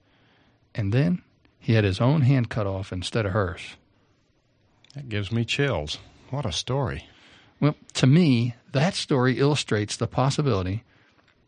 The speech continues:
Speaker 1: of an excruciating merger of love and justice.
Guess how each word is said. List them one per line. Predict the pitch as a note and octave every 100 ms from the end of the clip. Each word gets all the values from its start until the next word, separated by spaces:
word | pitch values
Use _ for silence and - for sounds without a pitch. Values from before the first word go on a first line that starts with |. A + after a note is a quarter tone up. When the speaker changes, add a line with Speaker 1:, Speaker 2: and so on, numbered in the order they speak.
| _
Speaker 1:
of | B2+
an | A#2
excruciating | G#2 - - - F#3 F#3+ F#3+ E3+ E3
merger | C3+ A#2 G2+ G#2 A2 - _
of | G2
love | G2+ G2+ G#2+
and | G2+
justice. | G2 F2 F#2+ - -